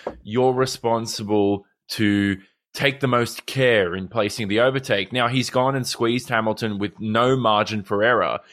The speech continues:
What Magnussen should be doing is leaving a bit of space to say, "Hey, Hamilton could make a mistake here. He could understeer, he could have some oversteer." He hasn't left that margin for error. Hamilton's done nothing wrong. I don't think he's washed himself white on purpose, as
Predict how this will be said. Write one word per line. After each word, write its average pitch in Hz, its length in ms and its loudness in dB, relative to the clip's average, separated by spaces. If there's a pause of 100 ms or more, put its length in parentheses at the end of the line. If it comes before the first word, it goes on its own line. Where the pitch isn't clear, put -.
(140)
What 113 240 0
Magnussen 113 500 -2
should 120 200 -2
be 131 100 2
doing 110 280 2
is 92 120 -4
leaving 117 360 0
a 107 40 -2
bit 101 120 -2
of 101 60 -4
space 113 520 0
to 107 120 -8
say, 101 300 0
"Hey, 131 440 0 (500)
Hamilton 139 420 -2
could 120 180 -4
make 113 180 -4
a 113 40 -6
mistake 165 400 0
here. 95 160 -2
He 87 60 -6
could 92 240 -4 (120)
understeer, 104 520 0
he 95 40 0
could 98 140 -2
have 98 100 0
some 98 140 -6
oversteer." 104 600 0 (280)
He 104 100 -4
hasn't 127 460 -2
left 117 200 -2
that 107 160 -2
margin 101 400 0
for 104 200 -4
error. 113 360 4 (160)
Hamilton's 139 480 -4
done 110 200 0
nothing 131 380 -2
wrong. 107 260 2
I 113 60 0
don't 110 180 -6
think 110 180 -14
he's 110 220 -6
washed 101 320 0
himself 101 380 0
white 101 240 4
on 98 160 -2
purpose, 104 460 0
as 98 180 -4